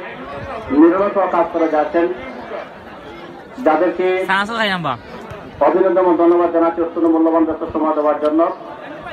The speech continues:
Speaker 1: এখানে সবার পরিচয় আবারও
Speaker 2: নাইজেরিয়ার প্লেয়ারের সাক্ষাৎকার নিয়ে যে
Speaker 1: উপস্থাপন
Speaker 2: চেষ্টা করবো
Speaker 1: করবো
Speaker 2: এই নাইজেরিয়ান
Speaker 1: সবাইকে
Speaker 2: প্লেয়ারের
Speaker 1: আপনাদের সম্মুখে
Speaker 2: সাক্ষাৎকার নেওয়া লাগে অবশ্যই।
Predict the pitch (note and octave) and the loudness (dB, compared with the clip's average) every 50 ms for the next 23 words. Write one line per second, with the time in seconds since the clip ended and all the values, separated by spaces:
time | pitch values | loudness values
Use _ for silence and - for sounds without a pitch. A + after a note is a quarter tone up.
0 | - - - - - - - - - - - - - - - - D3+ - F#3 F#3+ | -14 -14 -14 -14 -16 -16 -16 -16 -16 -16 -18 -16 -14 -8 -2 0 2 4 4 4
1 | G3 G3 G3 G3+ G#3 G#3 G3+ - - - - - - - - - - - - - | 4 4 4 4 2 2 -2 -8 -12 -14 -14 -14 -14 -14 -16 -16 -18 -18 -20 -18
2 | - - - - - - - - F#3+ F#3 G3 G3 F#3+ - F#3+ F#3 E3+ G3 F#3 F3 | -18 -18 -18 -18 -18 -14 -4 0 4 4 4 4 2 0 0 0 2 2 2 2
3 | F#3 F#3+ F#3+ F#3+ F#3+ F#3+ F#3+ F#3 - - - - - - D3+ D#3+ E3+ E3 F#3 G3 | 2 2 4 4 4 2 2 0 -4 -10 -12 -12 -10 -6 -4 -4 -4 -2 -2 -2
4 | A3 A3+ G3+ G#3+ G#3+ G#3+ G#3 G#3 G3 - - D3 - G3+ G#3 F#3+ F3+ F3 F3+ E3+ | -2 -4 -4 -4 -4 -4 -4 -6 -8 -8 -8 -10 -8 -6 -6 -4 -4 -6 -6 -4
5 | G3 G#3+ G#3+ G3+ G3+ F#3+ F3+ - G3 F#3+ F#3 F3+ F3 - F3+ F3+ F3 F3+ F#3 F3 | 0 2 2 4 4 2 2 2 2 2 2 2 2 0 0 0 0 0 0 0
6 | E3+ F3 E3+ E3+ F3 E3+ E3+ F#3 E3+ E3 E3 - E3 E3 E3 E3 D#3+ E3+ D#3 D#3 | 2 2 2 2 2 0 0 0 0 -2 0 0 2 2 2 2 0 0 0 0
7 | E3 E3 D#3 E3+ E3+ - E3+ E3 D#3+ D#3 D3+ D3+ D#3+ E3+ E3+ - D3 D3+ - - | 0 -2 0 -2 -2 0 0 0 0 0 0 0 2 0 0 0 -4 -6 -8 -8
8 | D3 D3 | -8 -8